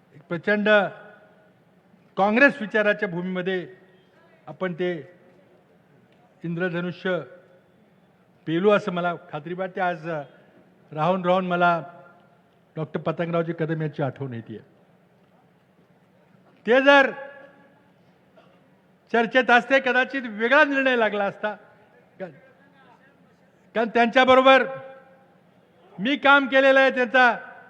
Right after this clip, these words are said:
आग्रह, त्यांचा वाटाघाटी करण्याची पद्धत, पण आज ते आपल्याकडे नाहीत. त्यांची जबाबदारी बाळासाहेब कदमांच्यावर आली आहे. त्यां-, ते,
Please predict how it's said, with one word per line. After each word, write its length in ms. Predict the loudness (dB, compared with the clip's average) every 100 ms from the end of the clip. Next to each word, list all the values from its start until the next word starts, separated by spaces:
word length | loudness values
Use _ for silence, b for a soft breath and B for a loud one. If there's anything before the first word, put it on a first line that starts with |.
| _ _ _ _ _ 0
आग्रह, 460 | 2 4 4 4
त्यांचा 440 | 2 -2 2 4 2 -2 -6
वाटाघाटी 460 | -4 -2 0 -2 -2
करण्याची 340 | -2 -2 -4
पद्धत, 400 | -2 0 2 0 0 -14 -20 -20 _ _
पण 80 | -10
आज 120 | -8 -2
ते 60 |
आपल्याकडे 380 | -2 0 -4 -4
नाहीत. 240 | -4 -6 -8 -16 _ _ _ _ _ _ _ _ -6
त्यांची 400 | -4 -4 -4 -2
जबाबदारी 580 | 2 2 2 2 0
बाळासाहेब 480 | 2 4 2 0 -4
कदमांच्यावर 520 | -4 -6 -6 -6 -6
आली 180 | -6 -6
आहे. 100 | -8
त्यां-, 220 | -8 -10
ते, 220 | -6 -6